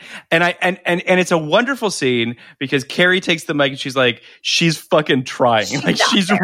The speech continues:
Speaker 1: really fucking trying. And it's a great scene. Yeah, it's not Samantha. Samantha is
Speaker 2: Oh.
Speaker 1: kind of,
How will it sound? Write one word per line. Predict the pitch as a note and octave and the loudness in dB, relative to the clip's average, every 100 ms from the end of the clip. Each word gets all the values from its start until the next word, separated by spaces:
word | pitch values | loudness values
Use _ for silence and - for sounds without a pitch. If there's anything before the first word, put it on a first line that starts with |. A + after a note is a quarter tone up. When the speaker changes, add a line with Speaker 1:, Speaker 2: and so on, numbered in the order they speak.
| F#3+ G#3 | 4 4
Speaker 1:
really | G3+ G#3+ G#3 | 4 2 0
fucking | F3+ D3+ D#3+ | -2 -2 -2
trying. | C#3+ C3 A2+ A#2 | -2 0 0 -2
And | C3 | -4
it's | C3 | -4
a | |
great | C3+ B2 | -4 -4
scene. | A2 F#2+ - - _ | -6 -12 -18 -20 _
Yeah, | C#3+ C#3 | -2 0
it's | C#3 - | 0 -2
not | C3+ B2 | -4 -4
Samantha. | G#2 G2 - - - | -8 -8 -12 -20 -10
Samantha | - A3 D4 F#4+ E3+ | -2 0 2 2 2
is | E3 | 2
Speaker 2:
Oh. | D3+ - - | 2 -2 -2
Speaker 1:
kind | C3+ C#3 | -2 0
of, | D3 | -2